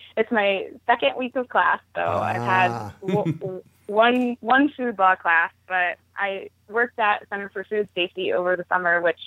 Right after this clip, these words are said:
Speaker 1: um, in Portland, it's a, there's an office that just has two attorneys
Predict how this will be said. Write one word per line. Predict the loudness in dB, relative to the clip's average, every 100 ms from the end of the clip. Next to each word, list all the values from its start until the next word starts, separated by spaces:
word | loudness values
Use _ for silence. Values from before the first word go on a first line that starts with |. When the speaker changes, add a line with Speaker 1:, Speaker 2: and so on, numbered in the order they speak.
| -10 -8
Speaker 1:
um, | -8 -6
in | -4 2
Portland, | 2 4 2 2 0
it's | -4 2
a, | 4 4 0 _ _ _
there's | 2 2
an | 2
office | 2 2 0 -6
that | -8 -8
just | -4
has | -2 -2 -6 _ _ _ _
two | -2 2 2 2
attorneys | -2 -2 -2 -2